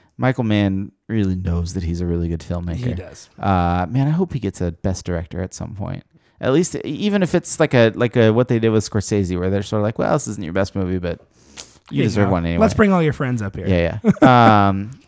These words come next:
Speaker 1: man, I might give this, like, a surprisingly high rating. Maybe, like,
Speaker 2: Okay.
Speaker 1: an eight and a half or a nine.
Speaker 2: That's about where I'm sitting too.
Speaker 1: Yeah, yeah.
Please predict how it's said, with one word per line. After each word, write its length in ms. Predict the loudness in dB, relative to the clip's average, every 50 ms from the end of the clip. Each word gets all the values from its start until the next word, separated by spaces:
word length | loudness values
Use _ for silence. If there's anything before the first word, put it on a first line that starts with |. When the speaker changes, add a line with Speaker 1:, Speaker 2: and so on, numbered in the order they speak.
| _ _
Speaker 1:
man, 420 | -6 -4 -2 0 0 -2 -2 -6 -14 -20 _ _ _ -20 -18 -16
I 240 | -14 -10 -8 -8 -4
might 180 | -4 -4 -4 -2
give 160 | -4 -4 0
this, 220 | 0 -2 0 0
like, 180 | 0 0 2 0
a 140 | -2 -2 -4 -10 _ _ _ _ -18 -14
surprisingly 800 | -8 -8 -8 -8 -4 -2 0 0 2 0 0 -2 -2 -2 0
high 180 | 0 0 0 2
rating. 460 | 2 2 2 2 0 0 -2 -4 -8 -12 _ _ _ _ _ _ _ _ _ _ _
Maybe, 220 | -8 -4 0 0
like, 140 | 2 2 2
Speaker 2:
Okay. 80 | 0 0
Speaker 1:
an 60 | 0
eight 120 | 0 0
and 100 | 0 0
a 40 | 0
half 300 | 0 0 0 -2 -2 -2 -2
or 80 | -2
a 80 | -2 -2
nine. 560 | -2 -2 0 0 0 0 0 -2 -4 -6 -10 -6
Speaker 2:
That's 280 | -2 -2 -2 -2 -2 -4
about 220 | -2 0 0 2 0
where 80 | 0
I'm 160 | 0 0 -2 -2
sitting 260 | -4 -4 -4 -4 -6
too. 100 | -4 0
Speaker 1:
Yeah, 300 | 2 4 4 6 4 4
yeah. 300 | 4 2 2 2 0 0